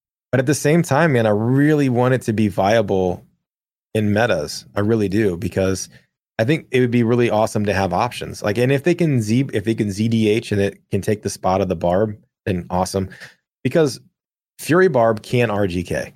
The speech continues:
It's not as good as Crusader at the moment and live right now. Um, after the nerfs to Crusader, which we'll talk about in a second, maybe, I don't know.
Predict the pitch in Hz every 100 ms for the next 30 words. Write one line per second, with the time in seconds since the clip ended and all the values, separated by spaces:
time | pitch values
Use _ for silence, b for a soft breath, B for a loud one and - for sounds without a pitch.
0 | - 104 120 110 120 117 110 - 110 -
1 | 101 98 92 92 92 90 95 - - 98
2 | 92 101 90 90 95 - _ - 92 87
3 | 85 92 _ _ 95 92 87 90 b b
4 | - 110 101 107 98 92 98 104 - -
5 | 104 - 95 95 92 - 90 90 87 92
6 | 92 104 104 98 110 - _ 110 107 107
7 | 117 135 95 98 98 117